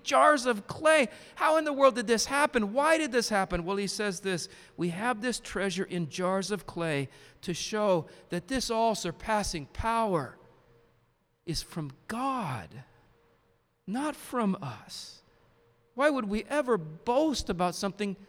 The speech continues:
someone else did? God did this. We just give him glory and scratch our heads and wonder, "Why in the world would he do this for me?"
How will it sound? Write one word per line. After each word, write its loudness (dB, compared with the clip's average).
someone 0
else -2
did? 0
God 0
did -4
this. -14
We -8
just -4
give -6
him -6
glory -2
and -12
scratch -4
our -2
heads -2
and -6
wonder, -2
"Why -4
in -2
the -4
world -2
would -4
he -6
do -8
this -8
for -8
me?" -8